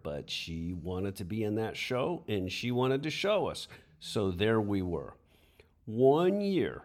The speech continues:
my sixty-eight-year-old white-haired grandma from conservative Florida visited. Due to her age, we were given a front row seat at the pageant,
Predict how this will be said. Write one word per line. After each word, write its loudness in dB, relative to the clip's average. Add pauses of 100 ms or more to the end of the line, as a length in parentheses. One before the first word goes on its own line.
my 0
sixty-eight-year-old -2
white-haired -2 (140)
grandma -2 (400)
from -2
conservative -4
Florida 0
visited. -6 (600)
Due 4
to 0
her 0
age, -2
we 2
were 2
given 2
a 0
front 0
row 0
seat -2
at -8
the -4
pageant, 0